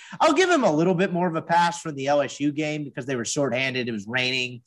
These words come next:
Like, he knew they had to score time, just trying to make shit happen. But, like, if you're hoping they graduate beyond what you said, like, that's probably a pretty good indicator of their ability to do that. And then at the same time, the other thing you mentioned is, like, if,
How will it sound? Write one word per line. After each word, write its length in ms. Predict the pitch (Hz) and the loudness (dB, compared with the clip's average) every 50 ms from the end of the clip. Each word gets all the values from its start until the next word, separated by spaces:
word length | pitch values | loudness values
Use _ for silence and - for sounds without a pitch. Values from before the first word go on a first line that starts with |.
| - - - - _ _ | -20 -20 -20 -20 _ _
Like, 160 | 120 107 98 | -4 -4 0
he 80 | - 139 | 2 4
knew 160 | 131 135 131 | 6 6 8
they 100 | 123 127 | 8 8
had 120 | 123 127 110 | 6 6 6
to 80 | 113 | 4
score 240 | 107 - - 131 113 | 2 0 2 0 0
time, 380 | 98 - 131 127 127 123 117 113 | 2 2 4 4 4 4 2 0
just 120 | 107 - | -4 -4
trying 140 | - 139 131 | -4 -4 -2
to 60 | 117 | -2
make 200 | 110 120 117 98 | -2 -2 -2 -4
shit 160 | - - 113 | -4 -4 0
happen. 440 | 113 120 123 127 120 - 113 113 110 | 4 4 4 4 4 2 -4 -4 -2
But, 140 | 107 117 117 | -2 0 2
like, 260 | 117 123 123 208 - - _ _ _ _ _ _ _ _ _ _ _ _ _ _ _ _ _ _ _ _ - | 2 2 2 0 -4 -14 _ _ _ _ _ _ _ _ _ _ _ _ _ _ _ _ _ _ _ _ 2
if 140 | 190 180 160 | 2 4 6
you're 120 | 196 175 | 6 6
hoping 280 | 233 - - 349 320 269 | 4 4 4 2 2 2
they 120 | 233 170 | 0 2
graduate 520 | 139 170 190 196 165 165 170 151 139 123 | 2 4 4 4 2 2 0 0 0 -2
beyond 420 | 127 127 131 147 165 170 160 151 143 | -2 0 2 2 2 2 2 0 -2
what 200 | 143 143 - - | -4 -6 -6 -8
you 100 | 110 101 | -12 -10
said, 480 | - - - 220 233 208 165 135 117 | -8 -4 0 2 2 2 0 0 -2
like, 160 | 143 139 - - | -4 -4 0 0
that's 220 | 190 214 196 - - - - - | -2 -2 -2 -6 -14 -20 -4 0
probably 720 | 196 208 214 226 233 214 165 160 156 139 127 110 - _ _ _ _ _ - | 2 2 2 2 0 0 0 0 0 0 -2 -4 -8 _ _ _ _ _ -4
a 140 | 147 147 - | -4 -4 -4
pretty 340 | - - 190 190 185 170 | -2 0 2 2 4 2
good 180 | 139 131 147 131 | 2 2 0 0
indicator 760 | - 135 156 165 160 156 - - 143 135 127 123 123 117 120 | 0 -2 -2 -2 -2 -4 -4 -4 -4 -4 -4 -4 -6 -6 -6
of 160 | 120 107 101 | -6 -6 -4
their 180 | 110 131 127 127 | -4 -2 -2 -2
ability 680 | 113 101 98 101 131 139 143 143 - 123 123 110 95 - | -2 -2 -4 -2 -2 0 0 0 0 0 0 -2 -4 -6
to 120 | - 113 | -8 -10
do 360 | 101 - - 147 175 220 233 160 | -8 0 4 6 6 6 6 4
that. 420 | 131 120 104 101 98 104 143 - - _ _ _ _ _ _ _ _ _ _ _ - | 2 2 2 4 4 2 0 -2 -8 _ _ _ _ _ _ _ _ _ _ _ 0
And 180 | 196 226 247 | 2 4 4
then 100 | 294 339 | 6 6
at 120 | 370 370 - | 6 6 4
the 100 | 330 208 | 4 4
same 400 | - - - 226 262 320 311 285 | 4 2 2 0 0 0 -2 -2
time, 300 | - 180 180 170 160 151 | 0 2 2 2 4 4
the 100 | 151 147 | 4 4
other 240 | 170 240 330 339 330 | 4 4 2 0 -2
thing 220 | - 240 214 185 | -2 -2 0 0
you 100 | 165 156 | 0 0
mentioned 400 | 147 147 156 170 170 - 165 151 | 0 -2 -4 -4 -4 -4 -4 -4
is, 140 | 147 135 - | -4 -2 -2
like, 180 | 156 139 - | -2 -2 -2
if, 160 | - 156 139 | -4 -6 -6